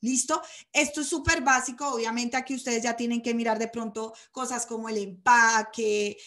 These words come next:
cómo se va a enviar. Obviamente, traten de que el cliente siempre pague el envío. Depende, ¿no? Si va a ser en e-commerce o tú vas a ser distribuidor. ¿Listo?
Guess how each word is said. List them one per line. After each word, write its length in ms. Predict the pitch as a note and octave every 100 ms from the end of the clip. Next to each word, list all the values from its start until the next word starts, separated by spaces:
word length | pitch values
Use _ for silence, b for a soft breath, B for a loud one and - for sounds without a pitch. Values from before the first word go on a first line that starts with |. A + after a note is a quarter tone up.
| B
cómo 300 | - B3+ A#3
se 140 | A3+ A3+
va 100 | G#3
a 60 |
enviar. 360 | G3+ A3 A3+ A3+
Obviamente, 460 | G#3+ A3 A3 A3
traten 320 | A3 A3 G#3+ A3
de 140 | A3
que 80 | A3+
el 100 | A3
cliente 340 | G#3+ G3+ F#3+
siempre 320 | F#3 G3+ G#3
pague 260 | G3+ G#3 G#3
el 60 | A3
envío. 360 | G#3 G3 F#3+
Depende, 500 | A3+ A#3+ C4 A#3+ G#3+
¿no? 160 | G#3+ B3
Si 120 | C4+
va 100 | A#3
a 40 |
ser 140 | G#3+ G#3+
en 120 | A#3
e-commerce 580 | B3+ - C#4 C#4 C#4+ C#4
o 160 | A#3+ A#3
tú 200 | G#3+ G3+
vas 180 | G3+
a 80 | G#3
ser 180 | G3+ G#3
distribuidor. 640 | G#3 - A#3+ G#3+ F3+ - _
¿Listo? 320 | G3+ G#3 -